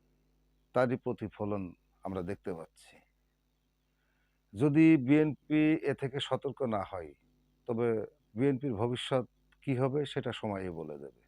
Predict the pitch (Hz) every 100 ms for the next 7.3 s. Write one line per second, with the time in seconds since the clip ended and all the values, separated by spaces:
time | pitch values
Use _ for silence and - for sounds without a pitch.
0 | _ _ _ _ _ _ _ _ _ _
1 | _ _ _ - 95 90 82 - _ _
2 | _ 117 151 - - 147 139 135 123 _
3 | _ _ _ _ _ _ - 101 98 87
4 | 78 _ _ - - 123 110 95 98 104
5 | 117 123 _ - 95 131 131 120 135 107
6 | 107 110 113 131 - _ _ 107 110 107
7 | 117 131